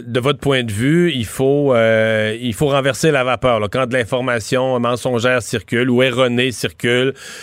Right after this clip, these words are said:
Et puis là, encore là, je parle pas de ceux qui la font circuler consciemment, là, qui sont peut-être les, les, les, les malfaiteurs du web, là, mais le, le public, on va dire indécis, là, qui voit passer une chose, là, a lu,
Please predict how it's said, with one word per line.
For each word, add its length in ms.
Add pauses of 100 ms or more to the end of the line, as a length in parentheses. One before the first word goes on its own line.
(160)
Et 80
puis 160
là, 180
encore 160
là, 80
je 80
parle 160
pas 100
de 60
ceux 180
qui 140
la 120
font 180
circuler 440
consciemment, 560
là, 140
qui 160
sont 260
peut-être 300
les, 100
les, 140
les, 180
les 120
malfaiteurs 600
du 120
web, 340
là, 100 (460)
mais 220
le, 180
le 200
public, 420
on 80
va 100
dire 180
indécis, 600
là, 80
qui 140
voit 200
passer 360
une 100
chose, 460
là, 160
a 20
lu, 180